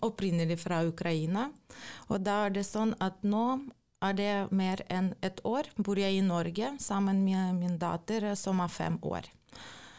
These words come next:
Og for ti år siden, eh, så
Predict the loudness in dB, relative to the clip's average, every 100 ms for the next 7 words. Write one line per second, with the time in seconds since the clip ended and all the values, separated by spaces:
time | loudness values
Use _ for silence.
0 | -20 -20 -2 2 4 2 0 -2 -2 0
1 | 2 2 2 0 0 0 2 0 0 -8
2 | _ -20 _ -2 2 2 2 0 0 2
3 | 2 0